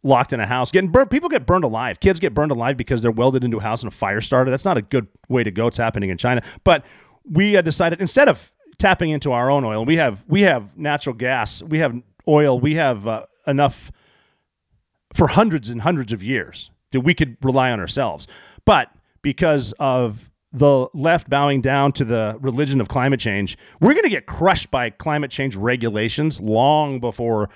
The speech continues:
the planet melts onto us. So keep that in mind. But because of our regulations,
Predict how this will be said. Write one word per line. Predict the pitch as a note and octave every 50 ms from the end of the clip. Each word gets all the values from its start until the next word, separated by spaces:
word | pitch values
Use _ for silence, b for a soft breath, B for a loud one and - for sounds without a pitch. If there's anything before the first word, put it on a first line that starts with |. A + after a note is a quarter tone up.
| B B B
the | - A2
planet | - C#3 B2+ A#2+ A#2+ G2+
melts | A2 G#2 E2+ E2+ - G2+
onto | D#2 D#2 - - E2+ C2
us. | A#1+ - - - _ _ _ _
So | - - B2
keep | - D#3 D3 A#2
that | - C3 B2+ C3+
in | C3+
mind. | A2 F#2+ F#2+ F#2
But | G2+ F2+
because | - - F3+ E3+
of | E3
our | D3+ D3
regulations, | D3 D3 C3+ C3+ A#2 C#3 D3+ C#3 - A#2+ A2+